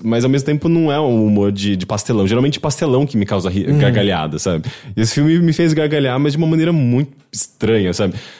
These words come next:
Speaker 1: Tem uma outra cena que esse, esse curador, ele tá conversando com a Elizabeth Moss, a personagem dela, que ela é uma jornalista. É a única personagem, eu acho que americana. Amer-, ela é americana ou ela é inglesa?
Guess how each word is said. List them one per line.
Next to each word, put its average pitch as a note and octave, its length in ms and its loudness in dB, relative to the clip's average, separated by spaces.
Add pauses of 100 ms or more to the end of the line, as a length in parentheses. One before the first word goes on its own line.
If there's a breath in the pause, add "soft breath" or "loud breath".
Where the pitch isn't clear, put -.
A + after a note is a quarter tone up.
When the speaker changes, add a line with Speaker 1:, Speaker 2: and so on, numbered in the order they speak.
(120 loud breath)
Speaker 1:
Tem A2 100 0
uma C3 200 2
outra C3 280 0
cena A#2+ 300 0
que A#2+ 320 -2 (560)
esse, G#2+ 240 -2
esse G2 240 -2
curador, G2+ 320 0
ele G2 100 0
tá G#2 120 -4
conversando F#2+ 400 -2
com G2 180 -2
a F2 340 -2 (140)
Elizabeth F#2+ 420 -2
Moss, E2 200 -2
a - 20 -12
personagem F2 380 -2
dela, E2+ 260 -2
que F2 140 -6
ela D#2+ 100 -2
é E2 40 -2
uma E2 120 -2
jornalista. E2+ 560 -2 (180 loud breath)
É - 60 -6
a A2+ 60 0
única E3+ 240 0
personagem, F#2+ 680 0
eu D2+ 140 -4
acho - 160 -8
que E2+ 200 -4
americana. E2 540 -4
Amer-, F#2 220 -2
ela D#3+ 100 0
é - 20 0
americana C3+ 540 -2
ou F2+ 80 -4
ela E2 100 -2
é E2 40 -2
inglesa? D#2 440 -4